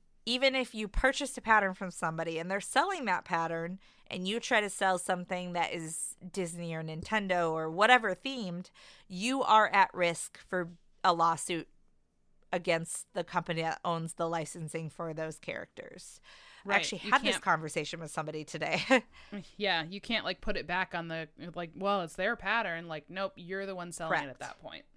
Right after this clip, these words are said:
Speaker 1: Yep.
Speaker 2: So what you can do is you can make, you know, your kid a Finding Nemo fish, whatever, like, as a personal, for personal use. But when you're selling it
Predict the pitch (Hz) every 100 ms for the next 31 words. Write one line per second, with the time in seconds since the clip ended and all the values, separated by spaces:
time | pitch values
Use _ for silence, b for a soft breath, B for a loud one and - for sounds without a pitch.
0 | _ _ _ 202 233 - b b b -
1 | 156 135 - 214 233 226 262 302 359 240
2 | 269 294 190 185 180 220 - 208 196 214
3 | - - 196 185 180 175 170 190 180 175
4 | 175 175 - - 226 190 180 185 - -
5 | _ _ _ _ _ - 175 165 165 170
6 | - - - 180 185 185 185 175 175 180
7 | 190 170 160 156 156 160 - 190 180 156
8 | - - - - _ - 165 180 185 165
9 | 156 156 165 170 160 - - 185 170 -
10 | 214 214 196 175 - 180 - 226 208 175
11 | 180 214 170 - 180 165 180 170 170 -
12 | 220 208 180 160